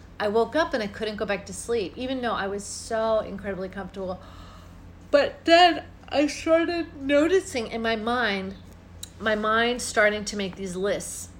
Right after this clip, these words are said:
of, of things to remember to do. And, um, all of it was really good stuff, right? And then it got to the point where it, it continued to grow, and I was like, "Oh my goodness." So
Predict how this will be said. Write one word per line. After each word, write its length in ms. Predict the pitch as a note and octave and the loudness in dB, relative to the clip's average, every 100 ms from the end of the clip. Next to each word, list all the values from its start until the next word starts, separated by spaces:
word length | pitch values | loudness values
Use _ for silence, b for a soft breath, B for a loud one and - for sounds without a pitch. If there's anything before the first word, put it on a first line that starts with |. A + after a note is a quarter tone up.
| - | -6
of, 260 | F3+ F3+ F3 - - | -2 -2 -4 -6 -4
of 160 | G3 | -4
things 300 | - A3 G3+ | -6 -6 -6
to 100 | - | -8
remember 480 | F#3+ F#3 G3+ A3+ B3 | -8 -4 -4 -2 -4
to 160 | B3 G#3 | -4 -6
do. 260 | F#3+ E3 E3 - - - - - - B B B B B B B B | -4 -6 -10 -18 -20 -20 -20 -20 -20 B B B B B B B B
And, 540 | - G#3 G#3 G3+ G3+ F#3 - | -4 0 0 0 -4 -6 -6
um, 340 | G3 F#3+ F#3+ - | -4 -4 -6 -2
all 180 | A3 | 0
of 80 | B3+ | 2
it 220 | G#3 G3+ - | 0 -2 -8
was 320 | F#3 G#3 - | -8 -8 -6
really 220 | G3 G3+ G3 | -2 -2 -2
good 180 | G#3 | -4
stuff, 480 | F3+ - C#4+ C4+ - | -6 -4 2 2 2
right? 300 | G3 G3 A3+ | 0 0 -2
And 140 | - G#3 | -4 -4
then 100 | G#3+ | -4
it 160 | G#3+ | -4
got 300 | G3+ G#3 F3+ | 2 2 2
to 120 | - G#3 | -6 -8
the 60 | |
point 240 | - A#3+ G3 | -6 -6 -2
where 200 | G3+ D#3+ F#3 F3 | -2 -2 -8 -8
it, 40 | |
it 80 | G#3+ | -8
continued 560 | G#3+ G#3 - G#3+ G#3 F#3 | -6 -8 -8 -6 -6 -6
to 80 | |
grow, 360 | F3+ G#3 G#3+ F#3+ | -4 0 2 0
and 100 | F#3+ | -2
I 40 | G3 | -6
was 140 | F#3 | -6
like, 160 | F#3+ - | -8 -8
"Oh 100 | G3 | -8
my 140 | F#3+ | -8
goodness." 360 | F3+ G3 G3 F#3 | -6 -6 -6 0
So 200 | A3 | 0